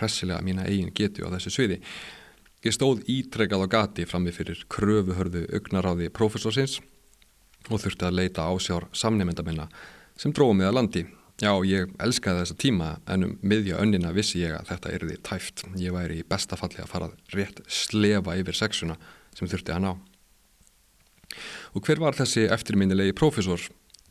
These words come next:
Jú, þetta var vitaskuld Robert Spano, núverandi forseti Mannréttindadómstóls Evrópu, maðurinn sem bæði Ingibjörg Sólrún Gísladóttir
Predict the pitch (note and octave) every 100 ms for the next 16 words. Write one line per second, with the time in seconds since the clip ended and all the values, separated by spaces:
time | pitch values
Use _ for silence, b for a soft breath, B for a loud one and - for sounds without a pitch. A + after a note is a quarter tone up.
0 | - _ _ - A#2+ A#2 A#2 G2 F#2 G2
1 | F2 - E2+ F2+ F#2 F#2+ - - A2+ D#2+
2 | - B B B B G2 G#2 F#2 F2 E2+
3 | D#2 - A2+ - F#2+ F2+ F2 F#2+ A2 G#2+
4 | G2+ F2+ E2+ G2 G2 G2 - C#3 G#2 -
5 | - - - G2 A2+ G2 G#2 C#3 G#2 G#2
6 | G#2 A2 D3+ C3 A2+ C#3 - - G#2+ -
7 | - B2 A2 G#2 F#2 B2 - A#2 F#2+ F2+
8 | G2